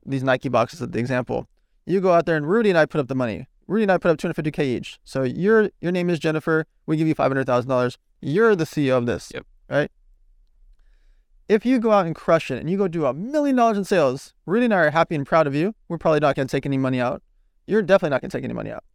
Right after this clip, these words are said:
Speaker 1: 'Cause even though you did a million in sales, it cost us four hundred K in inventory. We spent two hundred K on ads. You've got two hundred thousand dollars in salaries and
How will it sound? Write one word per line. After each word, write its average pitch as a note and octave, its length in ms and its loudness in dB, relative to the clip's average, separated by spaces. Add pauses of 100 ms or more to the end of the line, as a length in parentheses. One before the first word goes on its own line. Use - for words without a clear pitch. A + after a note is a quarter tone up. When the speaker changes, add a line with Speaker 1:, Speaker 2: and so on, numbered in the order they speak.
(240)
Speaker 1:
'Cause D3+ 160 -4
even B3+ 140 2
though C4 60 4
you B3 100 2
did A3+ 120 2
a A3 40 0
million A3 220 0
in F#3 60 -2
sales, F#3+ 440 2 (360)
it C3+ 100 -12
cost C#3+ 280 0
us D#3 140 0
four D3+ 160 -6
hundred D#3 160 -4
K E3+ 80 -2
in D#3+ 80 -2
inventory. C3+ 520 0 (360)
We C3 80 -10
spent D#3 260 -4
two D#3+ 80 -6
hundred D#3 200 -4
K D#3+ 100 0
on D3 140 2
ads. B2+ 380 0 (380)
You've G3 120 -10
got C3 180 2 (420)
two - 120 -6
hundred D#3+ 220 -2
thousand D#3 220 2
dollars D3 260 2
in C3 180 -4
salaries D#3+ 600 2
and A#2+ 260 -6